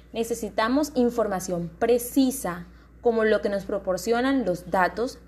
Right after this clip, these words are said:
los hechos y los conceptos, de tal manera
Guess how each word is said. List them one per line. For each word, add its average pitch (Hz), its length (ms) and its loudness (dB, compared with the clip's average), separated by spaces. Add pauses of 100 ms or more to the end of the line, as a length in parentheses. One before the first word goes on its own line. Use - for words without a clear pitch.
(380)
los 175 340 -4
hechos 247 500 2
y 202 140 -6
los 180 200 0
conceptos, 185 760 0 (160)
de 180 120 -2
tal 175 220 -4
manera 226 480 0